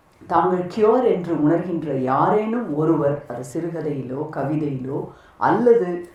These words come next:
அஹ், சில்ட்ரன்ஸ் லிட்ரேச்சர், எந்த வகைமையிலாவது பதிவு செய்தால் அது கியூர் இலக்கியம். ஒரு திராவிடியன், திராவிடியன் லிட்ரேச்சருக்கு இணையாக அடுத்ததாக அல்லது ஒரு தலித் இலக்கியத்திற்கு அடுத்ததாக அல்லது இப்பொழுது இருக்கின்ற எந்த வகைமையான இலக்கியத்திற்கும் நிகராக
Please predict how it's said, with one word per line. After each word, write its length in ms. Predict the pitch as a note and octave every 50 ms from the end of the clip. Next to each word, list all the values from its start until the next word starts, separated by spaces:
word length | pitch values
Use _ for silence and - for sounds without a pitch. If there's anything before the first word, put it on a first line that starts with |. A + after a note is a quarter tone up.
| _ _ _ - -
அஹ், 160 | - C#3 - - -
சில்ட்ரன்ஸ் 340 | G3 F#3 F#3 E3+ E3 D#3+ D3+
லிட்ரேச்சர், 500 | C#3 B2+ - - - - - D3 B2+ D3
எந்த 400 | D#3+ E3 G3 A#3 C4 D4+ - -
வகைமையிலாவது 840 | F3 - F#3+ G#3 G#3 G#3 G3+ G3+ G3 F#3+ F#3 F#3 F#3 F#3+ G3 F3+ E3 -
பதிவு 340 | - D3+ C#3+ D#3+ D#3+ D#3 D3+
செய்தால் 500 | C#3+ B2 A#2 A#2 B2 B2+ B2+ C#3+ D3+ -
அது 280 | - - - - - - -
கியூர் 300 | D3+ C#3 C3+ B2+ C3 -
இலக்கியம். 480 | - F2 F2 F2+ - - - - - - - _ _ _ _ _ _ _ _ _ _ _ _ - _ _ -
ஒரு 420 | D#3+ E3+ E3+ E3 D#3 D3 D3 - - - _ _ _ _ - -
திராவிடியன், 760 | E3 F3+ F3 G3+ B3 C4+ C#4 D4 C#4 C4 A3+ G#3 F3 D3 - - D#3
திராவிடியன் 420 | D#3+ - F3+ A3+ - C4+ B3+ -
லிட்ரேச்சருக்கு 560 | F#3+ F#3 F#3 - F#3 - - D#3+ D3 C#3+ -
இணையாக 540 | C#3+ C3+ C#3 C#3+ D3+ D#3+ D#3+ D3+ C#3+ C#3+ C#3
அடுத்ததாக 640 | A#2+ - C#3 B2+ - D3 - B2 A#2 A#2+ A#2 E3+ G3
அல்லது 280 | G#3 - F3+ F3 F#3 F3
ஒரு 120 | D#3+ D3+
தலித் 440 | - D#3 D3+ G#3 A#3 - - - -
இலக்கியத்திற்கு 640 | D3+ - C#3+ D3+ D3+ - D#3 D3 C#3 - - - E3
அடுத்ததாக 480 | D3+ D3+ - D3 - - - - A#3+
அல்லது 640 | B3 A#3 B3+ C4+ D4+ D#4 D4+ C#4+ C4 - - - E3+
இப்பொழுது 420 | F3+ F3+ - A3 G3+ F#3+ F#3 F3 F3
இருக்கின்ற 500 | G3 G#3+ - - A3 G#3+ G3+ A3 A3+ G3
எந்த 400 | F3+ E3+ G3 A#3+ C#4 D4 E4+ -
வகைமையான 680 | - G3+ G3+ G#3+ G#3 G#3 G#3 G3 F#3 F3+ F#3 G3 F#3+
இலக்கியத்திற்கும் 840 | E3+ D#3 D#3 E3+ D#3+ - F#3 E3 D#3 - - - - C#4 C4+ A#3+ F3
நிகராக 760 | F3 F#3+ F#3+ G#3 C4 C4 B3+ B3 B3 A#3+ B3 C4+ C#4+ -